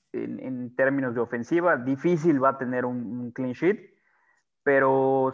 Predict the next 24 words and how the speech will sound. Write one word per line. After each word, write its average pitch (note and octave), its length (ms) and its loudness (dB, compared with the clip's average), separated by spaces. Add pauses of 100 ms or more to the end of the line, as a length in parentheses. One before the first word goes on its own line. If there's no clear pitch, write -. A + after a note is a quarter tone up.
si C3 120 0
yo D3 180 4
me D#3 160 2
decantara B2+ 920 2
por B2+ 100 2
alguno C3 300 2
de C3+ 80 2
esos C3 220 -6
dos, E3+ 220 4 (300)
entre, A#2 760 -4 (160)
entre A#2+ 680 -6
James C3+ 260 -2
Justin C3+ 400 -2
y, A#2+ 640 -10 (140)
y, C3 280 -14
y A#2+ 40 -12
Luka C3 300 -2
Digne, F#3 240 -2 (440)
me B2 140 -4
quedaría B2+ 460 4
con, A#2 320 -4 (220)
con A#2+ 180 -8
el A#2 80 -6
francés. A#2 500 -4